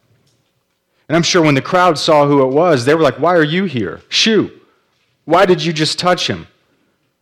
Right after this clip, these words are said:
You're unclean. You're the damaged goods." But not Jesus.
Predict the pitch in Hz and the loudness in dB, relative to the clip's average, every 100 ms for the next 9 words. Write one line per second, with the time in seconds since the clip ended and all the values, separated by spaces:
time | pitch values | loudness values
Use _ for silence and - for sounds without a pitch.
0 | - 160 170 160 156 - 180 180 139 85 | -2 2 4 2 0 -2 0 0 0 -4
1 | 76 _ _ _ _ _ _ - 165 156 | -12 _ _ _ _ _ _ -2 0 2
2 | 151 156 151 127 120 160 160 120 90 - | 2 2 2 -2 2 4 4 2 -2 -8
3 | - - _ _ _ _ _ _ _ _ | -8 -12 _ _ _ _ _ _ _ _
4 | _ _ _ _ 123 139 147 175 185 - | _ _ _ _ -4 -2 -2 -4 -10 -10
5 | - - | -16 -16